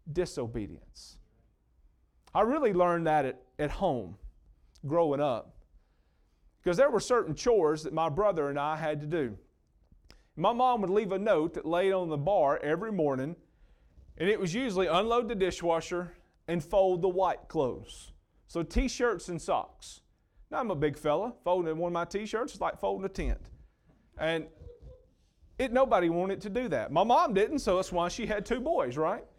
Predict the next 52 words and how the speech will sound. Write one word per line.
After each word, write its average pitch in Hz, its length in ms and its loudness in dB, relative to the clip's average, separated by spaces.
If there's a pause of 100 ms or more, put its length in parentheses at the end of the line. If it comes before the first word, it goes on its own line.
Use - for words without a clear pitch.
(600)
And 175 80 -2
so 208 100 4
whoever 339 320 4
got 240 220 6
up - 200 2
first 262 360 4
chose 220 380 2
to 196 120 -4
do 208 220 2
the 196 180 4
other 220 260 4
chore, 147 360 2
no 214 80 -4
matter 214 220 4
what 165 200 4
it 139 80 -2
was. 147 640 -2
You 202 80 -6
know, 196 80 -4
most 185 200 0
of - 40 -16
the 180 60 -2
time 165 140 -2
unloading 170 400 2
the 175 80 -2
dishwasher, 127 760 -4 (160)
putting 170 240 0
something 160 400 -4
up. 120 320 -6 (760)
You 147 80 -16
got 190 140 2
up - 160 0
first, 208 320 2
you 208 80 -8
claimed 190 460 -2
it. 117 120 -6
So 165 80 -2
you 214 240 -2
knew 208 300 2
all 247 540 2
day 226 320 0
long 147 600 2 (460)
at 135 160 -4
school 185 340 4
that 147 100 -2
you 240 160 -2
had 180 200 0
to 160 40 -2
fold 185 280 0
the 190 60 -2
white 180 280 0
clothes. 113 560 -10